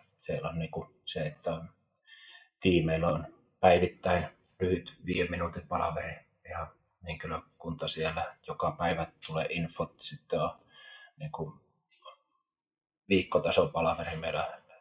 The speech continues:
sitten, jolla niinku käydään tunnusluvut lävite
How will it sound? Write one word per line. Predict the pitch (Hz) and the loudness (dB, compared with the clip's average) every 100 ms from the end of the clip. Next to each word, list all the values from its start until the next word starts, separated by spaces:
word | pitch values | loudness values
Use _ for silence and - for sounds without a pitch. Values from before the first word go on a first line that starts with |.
| _ _ | _ _
sitten, | - - - - | -14 -14 -10 -4
jolla | 80 80 78 | -4 -2 -4
niinku | 78 - 78 | -6 -8 -10
käydään | - - 160 82 - - - - - - | -4 -2 0 0 -2 -8 -20 -20 -14 4
tunnusluvut | 90 82 78 80 80 78 80 | 6 6 2 -2 -2 -2 -2
lävite | 80 80 - - | 0 0 0 -2